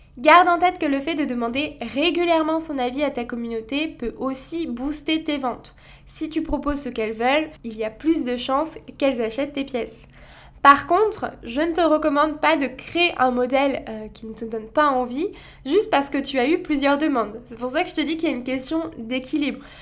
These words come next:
Pour moi, si tu crées un modèle, euh, qui, qui ne te convient pas du tout, c'est hyper contre-productif, parce qu'une pièce que tu n'aimes pas, c'est une pièce que tu auras du mal à vendre. Même si elle t'a été demandée,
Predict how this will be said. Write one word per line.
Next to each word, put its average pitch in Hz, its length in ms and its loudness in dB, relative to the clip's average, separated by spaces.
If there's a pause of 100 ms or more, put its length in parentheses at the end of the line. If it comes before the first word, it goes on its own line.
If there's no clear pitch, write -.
(120)
Pour 185 140 2
moi, 339 160 6
si 320 160 -4
tu 277 120 -6
crées 330 300 -2
un 277 140 2
modèle, 277 440 2
euh, 220 300 -2 (600)
qui, 226 420 -10
qui 247 120 -6
ne 240 60 -2
te 247 100 -2
convient 247 320 0
pas 233 160 2
du 233 140 -6
tout, 403 140 -2
c'est - 320 -6
hyper 311 360 2
contre-productif, 254 1000 -2 (360)
parce 254 200 0
qu'une 262 320 -2
pièce 320 260 0
que 294 100 -6
tu 269 140 -6
n'aimes 240 280 -2
pas, 302 200 8 (120)
c'est 254 80 -4
une 226 120 -6
pièce 294 400 -2 (460)
que 262 100 -4
tu 247 140 -4
auras 247 160 2
du 226 140 -4
mal 233 160 -2
à 226 80 -2
vendre. - 260 -16 (420)
Même 311 300 6
si 320 100 -2
elle 302 160 4
t'a 254 120 4
été 277 180 2
demandée, 254 540 0